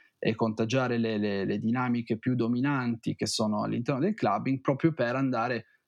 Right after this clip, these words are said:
a, a risolvere quelle problematiche di cui parlavo prima, ovvero, eh, sessismo, classismo, eh, consumismo sfrenato, esclusione, eccetera, che sono chiaramente le, le, le dinamiche più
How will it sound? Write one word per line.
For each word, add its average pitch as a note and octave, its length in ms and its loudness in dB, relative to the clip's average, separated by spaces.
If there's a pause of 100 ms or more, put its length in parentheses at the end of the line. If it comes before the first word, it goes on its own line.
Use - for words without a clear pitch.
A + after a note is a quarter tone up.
(120)
a, G#2+ 500 2
a - 20 0
risolvere C3 600 0
quelle A2+ 240 2
problematiche B2 680 0
di A2 120 0
cui A2+ 140 0
parlavo A#2+ 340 2
prima, A2+ 280 -2
ovvero, G#2+ 440 -2 (260)
eh, F#2 300 0
sessismo, A#2 600 0
classismo, A#2 720 -2
eh, G2+ 800 0
consumismo A#2 680 0
sfrenato, A#2+ 920 0
esclusione, A#2 800 0
eccetera, A#2 480 -2
che A2+ 300 -2 (360)
sono C3 460 0
chiaramente C3 580 0
le, A#2 180 0
le, F#2+ 200 -2
le A2 140 -2
dinamiche B2+ 640 0
più B2 720 0